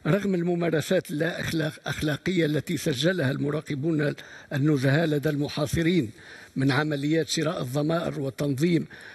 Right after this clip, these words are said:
ندوات مشبوهة وتأجير أقلام قابلة للبل-، للبيع في أسواق النخاسة العالمية المعروفة.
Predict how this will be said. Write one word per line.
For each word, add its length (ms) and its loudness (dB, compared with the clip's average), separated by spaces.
ندوات 580 2
مشبوهة 600 0
وتأجير 640 0
أقلام 440 0
قابلة 480 0
للبل-، 420 -2
للبيع 580 0
في 480 4
أسواق 420 0
النخاسة 560 0
العالمية 580 -2
المعروفة. 500 -2